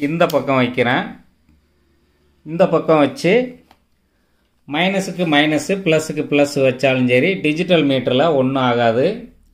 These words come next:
இந்த இடத்துல வச்சு பார்த்தோம்னா தெரியுதா, முன்னூத்தி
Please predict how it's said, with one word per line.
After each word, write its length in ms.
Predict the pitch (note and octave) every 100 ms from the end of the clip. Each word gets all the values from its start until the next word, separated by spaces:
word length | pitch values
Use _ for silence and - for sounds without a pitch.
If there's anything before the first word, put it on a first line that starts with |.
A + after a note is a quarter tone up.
| C#3
இந்த 160 | E3 E3+
இடத்துல 300 | D3 C#3+ D#3 C3+
வச்சு 180 | B2+ C3+ B2+
பார்த்தோம்னா 480 | B2 C3 A#2+ A#2+ D3+ A3+ - - _ _ _ _ _ _ _ _ _ _ _ _ _ _ _ _ _ _ _ _ _ _ _ _ _ _ _ _ _ _ _ _ _ _ _ _ _ _ _ E3 C#3+ C3 _
தெரியுதா, 680 | A2 - A2+ A2+ _ _ D3+ B2 B2+ B2 - _ _ _ _ _ _ _ _ _ _ _ _ _ _ _ _ _ _ _ _ D4 B3+ _ _ _ D#3
முன்னூத்தி 560 | C#3+ E3 F3+ F3+ F#3+